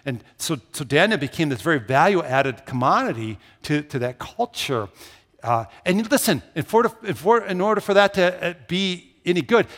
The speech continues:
he had to be really close to God, amen? So when you find yourself in the margins, who do you have to get close to?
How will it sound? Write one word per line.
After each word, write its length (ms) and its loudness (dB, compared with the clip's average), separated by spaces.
he 160 -2
had 280 2
to 40 -2
be 100 -4
really 180 -4
close 300 2
to 60 -6
God, 320 6
amen? 460 0
So 120 -6
when 80 0
you 60 0
find 220 2
yourself 320 0
in 60 -4
the 80 0
margins, 360 4
who 160 -2
do 60 0
you 60 6
have 100 2
to 60 -4
get 140 2
close 280 4
to? 240 0